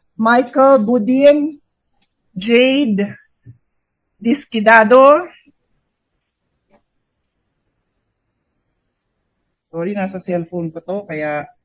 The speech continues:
medyo mabagal. Okay. Mark Espejo, Lloyd Josafat, Jack Kalingking, Vince Patrick Lorenzo, Kim Malabunga.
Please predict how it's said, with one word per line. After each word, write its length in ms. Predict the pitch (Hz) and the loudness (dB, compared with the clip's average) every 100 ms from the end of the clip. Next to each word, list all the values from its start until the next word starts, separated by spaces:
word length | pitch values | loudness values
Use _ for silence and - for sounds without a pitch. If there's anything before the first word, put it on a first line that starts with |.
| _ | _
medyo 240 | 147 147 160 | -18 -14 -12
mabagal. 520 | 156 147 139 139 127 | -10 -6 -8 -8 -10
Okay. 320 | 202 185 143 - - _ - | -8 -10 -12 -18 -20 _ 0
Mark 560 | 214 247 294 311 - | 2 4 4 2 -2
Espejo, 960 | - 240 - 233 233 240 262 311 320 _ _ _ _ _ _ _ _ _ _ _ _ _ _ _ _ _ _ _ | -8 -8 -2 2 2 4 4 4 2 _ _ _ _ _ _ _ _ _ _ _ _ _ _ _ _ _ _ _
Lloyd 480 | 208 247 269 277 208 _ _ _ _ _ | -2 2 2 0 -10 _ _ _ _ _
Josafat, 800 | 233 226 220 214 226 294 302 _ _ _ _ | -6 -4 -4 0 0 0 -2 _ _ _ _
Jack 480 | 196 208 254 277 - | -10 -2 0 -2 -6
Kalingking, 760 | 240 247 233 226 240 254 349 370 _ _ _ _ _ _ _ - _ _ _ _ _ _ _ | -6 -4 -6 -8 -8 -8 -8 -12 _ _ _ _ _ _ _ -20 _ _ _ _ _ _ _
Vince 680 | 247 285 285 302 - - _ | 0 2 2 0 -6 -20 _
Patrick 480 | - 254 262 294 277 | -2 0 0 -6 -4
Lorenzo, 880 | 233 233 247 254 247 269 269 285 _ - | 0 2 2 0 2 4 4 0 _ -4
Kim 400 | 277 294 302 311 | 2 4 4 0
Malabunga. 960 | 247 240 233 208 240 254 254 277 311 | 0 0 -2 -2 -2 -2 -2 -2 -6